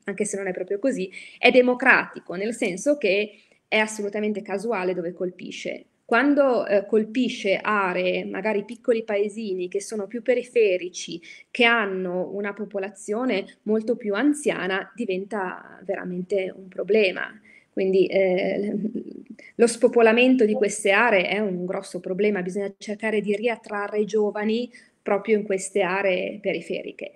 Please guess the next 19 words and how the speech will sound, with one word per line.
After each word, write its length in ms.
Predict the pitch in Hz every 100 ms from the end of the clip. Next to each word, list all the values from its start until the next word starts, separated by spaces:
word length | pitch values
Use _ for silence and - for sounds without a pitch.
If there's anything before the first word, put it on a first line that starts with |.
| _ _ - - _ _
Poi 140 | - 302
la 100 | 220
seconda 380 | 233 247 294
cosa 380 | 339 262 285 214
è 100 | 202
che 320 | 202 208 208 -
anche 320 | 220 269 285
se 120 | 302
questi 300 | 254 233 -
paesini 360 | 247 233 226 262
non 200 | 214 202
vengono 380 | 202 247 240 220
colpiti 640 | 220 202 247 262 262 185
e 60 | 196
sono, 220 | 220 220
diciamo, 320 | 208 226 220
risparmiati 580 | 208 214 214 202 220 214
dalla 200 | 196 196
pandemia, 680 | 208 208 320 247 220 240